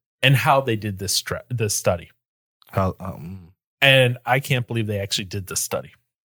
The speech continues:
Speaker 1: In one study of twenty heterosexual couples, men were given unpleasant electric shocks.
Speaker 2: What?
Speaker 1: <laughs>
Speaker 2: What?
Speaker 1: During the shocks, each woman held the arm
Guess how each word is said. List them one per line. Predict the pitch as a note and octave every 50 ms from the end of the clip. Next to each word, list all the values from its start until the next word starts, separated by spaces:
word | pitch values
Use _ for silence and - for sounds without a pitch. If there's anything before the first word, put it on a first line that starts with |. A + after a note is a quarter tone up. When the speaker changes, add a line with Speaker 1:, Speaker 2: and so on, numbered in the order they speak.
| _
Speaker 1:
In | B2+ B2 C3
one | B2 C#3 D3 F#3+ G3+
study | F#3 - - - A#2+ G2+ F#2+ F#2 F#2+ G2 - _ _ _ _ _ _ _ _ _ -
of | A2 - -
twenty | - - - A#2+ A#2 A#2 B2 B2 C3 C3+ B2+
heterosexual | - A#2 G#2 A2+ A#2+ B2 C3 - - G#2+ - - B2+ A#2+ A#2
couples, | - A2 F#2+ - - - - - - - _ _ _ _ _ -
men | A2+ A2+ B2+ E3 A3+ C4 C#4+
were | D4 B3+
given | F#3 C#3 C#3+ C#3 C3+ C3 C#3 C3+ C#3 -
unpleasant | - B2+ D3 F3 E3 - - D3+ C#3+ C#3 C#3 C#3+ E3 D#3 D3 - -
electric | B2 B2 A#2+ A#2+ B2 B2 - - C3 A#2+ -
shocks. | - - - - C#3 G#2 G#2+ F#2+ - - - - - - - _ _ - - - _ _ _ _ - _ _ _
Speaker 2:
What? | C3 C#3 C#3 D3 D3+ D3+ D#3 E3+ G3+ - G#4+ A#4 A4 - - E3+ - - - -
Speaker 1:
<laughs> | - - - A#3+ G3 - _ _ _ _ _ _ - C3
Speaker 2:
What? | D3+ D#3 D3+ D#3
Speaker 1:
During | E3+ F#3+ A3 - G#4+ G#4+ G#4 G4+ F4 - -
the | F3 D#3 E3 G3 F#3+
shocks, | - - - A#3 G3 A#2 A2 C3 - - - - - - _ _
each | D#3+ F#3 A3 - -
woman | F3 C#3 B2+ C#3+ E3+ G#3 B3 - _
held | - A#2 G#2+ A#2 C3+ D3+
the | F3+ -
arm | - - A2 G#2 G2+ G2 G2 A2